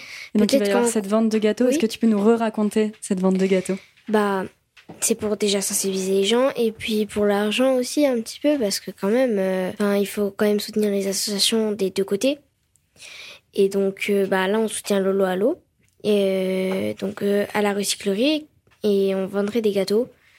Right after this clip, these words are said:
Speaker 2: euh, plein de sortes de gâteaux. Et, euh, la recyclerie nous a accordé de venir.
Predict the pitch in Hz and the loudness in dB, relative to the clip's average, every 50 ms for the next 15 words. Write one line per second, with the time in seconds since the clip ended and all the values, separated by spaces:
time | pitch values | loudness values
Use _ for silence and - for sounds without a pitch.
0 | _ _ _ _ _ - 180 185 185 185 180 180 180 - - - - - - - | _ _ _ _ _ -2 0 0 2 2 0 0 -2 -2 -4 -6 -10 -6 -2 0
1 | 220 220 214 - - 202 196 202 190 185 185 180 - 226 220 _ _ - - 214 | 0 0 0 0 -2 -4 -2 -2 -2 -2 -2 -4 -6 -8 -10 _ _ -14 -10 -8
2 | 202 - - - _ _ - 208 214 214 214 208 208 202 202 202 202 208 208 208 | -8 -8 -10 -14 _ _ 2 2 4 4 4 2 2 2 2 2 2 0 0 0
3 | 220 202 - - - 220 214 208 214 220 220 226 220 214 208 202 196 196 196 196 | 0 -2 -2 -4 -2 -2 0 0 0 2 2 2 2 2 2 2 0 0 0 0
4 | 196 190 190 - 202 196 196 202 196 196 190 190 185 190 202 240 269 294 302 302 | 0 0 -2 -2 -2 0 2 0 0 0 0 0 0 2 2 2 2 2 2 0
5 | 311 | 0